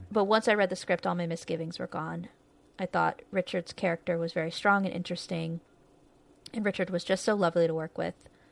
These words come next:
Richard Hatch had glowing things to say about Jamie Bamber. He said, "He played the character very differently from how I played him. He made it clear to me that he was actually playing Lee, Lee Adama, and Apollo was his call sign."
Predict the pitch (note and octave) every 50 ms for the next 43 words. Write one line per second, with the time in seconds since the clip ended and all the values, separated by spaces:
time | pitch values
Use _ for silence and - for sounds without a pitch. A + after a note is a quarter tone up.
0 | _ _ _ _ - F#3+ - F#3 F3+ F#3 F#3 E3+ - - - G3 F3 E3+ - _
1 | _ _ _ - G#3+ A3+ A#3+ A#3+ A3+ A3+ G#3+ G3 G3 - - - F#3+ - - F3
2 | E3+ E3+ E3+ D#3+ D#3 D#3 - - D3+ D3+ D#3+ F3 - A#3 B3 B3 B3 B3+ B3+ B3+
3 | C4 C4 - - _ _ _ _ _ _ _ _ _ _ _ - A3 G#3+ G3 -
4 | - - G3 F#3 F3+ F3+ F3+ F3 F3 - - - F3+ - G#3+ - - A3 G#3+ G#3+
5 | - - G#3 - - G#3 F#3 F#3 - F3+ F3 F3 A3+ A3+ A3+ A3+ - F#3 F3+ -
6 | F3 D#3 D3+ E3 - - - F#3 F#3 F3+ D#3 C3+ D3 D#3 D#3+ - - - - -
7 | - - - G3+ - _ _ _ _ - F#3 F3+ F3 E3 E3 - - - - G#3
8 | G#3+ G#3 G#3 G3 F#3 F3+ F3+ E3+ E3+ D3+ - - G3+ G3 F3 E3+ - D#3+ D#3+ -
9 | - F3+ E3+ E3+ - F3 D#3+ D#3 D#3+ D#3+ D#3+ E3 D#3+ D#3+ D#3+ E3+ - - _ _
10 | _ _ _ _ - _ _ - _ - - _ - A3 A#3 B3+ B3 G#3 F#3+ E3+
11 | D3+ D3 - D3+ D3 C3+ - - F3+ F3 E3 - - F#3 F#3 F3 E3 D#3 D#3 -
12 | F3 - - - - - - - - - - - - - -